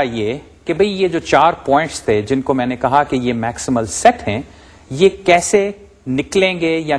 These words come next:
کیسے ہم ان کو حاصل کریں گے؟ یہ تو ہمیں پتہ ہے کہ یہ پوائنٹس ہم نے حاصل کرنے ہیں، لیکن یہ اب کیسے کریں؟ یہ چھوٹی سی مثال سامنے رکھ کے آپ کہہ سکتے ہیں کہ یہ تو میں ہاتھ سے بھی کر سکتا ہوں، اس میں ایسی کون سی بڑی بات ہے، لیکن میں آپ کو یہی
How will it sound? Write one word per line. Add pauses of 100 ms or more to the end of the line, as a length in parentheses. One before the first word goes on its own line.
کیسے
ہم
ان
کو (100)
حاصل
کریں
گے؟ (520)
یہ
تو
ہمیں
پتہ
ہے
کہ
یہ
پوائنٹس
ہم
نے
حاصل
کرنے
ہیں،
لیکن (280)
یہ
اب
کیسے
کریں؟ (1300)
یہ
چھوٹی
سی
مثال
سامنے
رکھ
کے
آپ
کہہ
سکتے
ہیں
کہ
یہ
تو
میں
ہاتھ
سے
بھی
کر
سکتا
ہوں،
اس
میں
ایسی
کون
سی
بڑی
بات
ہے،
لیکن (480)
میں
آپ
کو
یہی